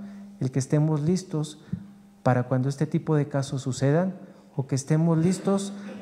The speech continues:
para generar una campaña de prevención para remediar que este tipo de casos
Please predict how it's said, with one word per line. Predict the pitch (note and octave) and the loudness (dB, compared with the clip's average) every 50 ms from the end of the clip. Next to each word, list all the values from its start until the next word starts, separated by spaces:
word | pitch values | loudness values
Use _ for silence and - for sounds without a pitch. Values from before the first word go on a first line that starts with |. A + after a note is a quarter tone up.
| - - - - - - - | -16 -18 -18 -20 -6 2 4
para | C#3+ C#3+ D#3+ C3 | 6 6 6 4
generar | - D3+ C#3+ C#3 C#3 C#3+ D3+ D#3+ | 2 2 2 2 4 4 4 4
una | E3+ F3 F3+ F3 | 4 2 0 0
campaña | E3+ E3 C#3+ C3 - - D3 D3+ D3+ C#3 | -2 -2 -2 0 0 0 2 2 2 0
de | C#3+ | 0
prevención | C#3+ - B2+ B2+ B2+ B2 A#2+ A#2+ - D#3+ F#3 G3 F#3+ G3 - - - - - - - | 0 0 0 2 2 0 0 2 2 2 2 2 0 -2 -8 -14 -16 -18 -20 -10 -2
para | - C3 C3 C3 C3 D3+ | 0 2 2 2 0 -2
remediar | C#3+ C3 C3+ B2+ B2+ B2+ B2 C#3 D3+ D3+ D3 | -2 -2 0 0 0 2 2 2 2 0 0
que | - D#3 | -4 -6
este | - - E3 D3+ | -4 -4 -4 -2
tipo | - E3 D3 - D#3 D#3 | -2 -4 -4 0 0 0
de | D3+ C#3+ C#3+ | 0 0 0
casos | - C#3 C3+ C3+ F3 F3 F3 - | -2 -4 -2 -2 -4 -6 -6 -8